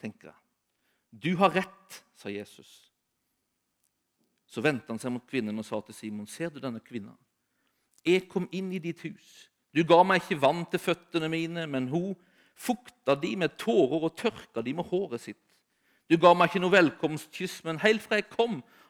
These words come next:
har hun ikke holdt opp med å kysse føttene mine. Du salva ikke hodet mitt med olje, men hun smurte føttene mine med den fineste salve. Derfor sier jeg deg, hennes mange synder er tilgitt.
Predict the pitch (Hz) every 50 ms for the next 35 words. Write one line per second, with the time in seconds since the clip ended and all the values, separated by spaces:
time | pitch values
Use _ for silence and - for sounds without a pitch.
0 | _ - 170 180 196 208 196 196 185 - 196 170 - 196 190 - - 196 - _
1 | - 165 165 165 - - 180 - - - - 180 - 190 185 _ _ - 120 117
2 | 113 - - 110 - _ _ _ _ _ _ _ _ _ _ _ _ _ - 165
3 | - - 262 247 226 208 202 - 240 226 262 240 202 190 214 220 - 220 226 -
4 | - 269 254 226 196 175 196 226 226 233 220 202 220 233 240 220 - - 233 254
5 | 240 214 - - - 233 - - 240 226 - - - 214 214 208 208 208 202 202
6 | 202 202 208 - - 240 233 208 190 175 185 180 - - 202 - - 233 208 190
7 | 156 151 170 - - _ _ _ _ _ _ _ _ _ _ _ _ _ - -
8 | _ - 135 135 - - 156 - - - 143 117 113 123 120 117 120 117 110 -
9 | _ _ _ _ _ _ _ _ _ _ _ _ _ _ _ - 131 123 127 123
10 | 139 170 185 175 143 127 135 147 - - - 190 151 120 110 117 135 147 - -
11 | - 143 160 143 110 101 101 _ _ _ _ _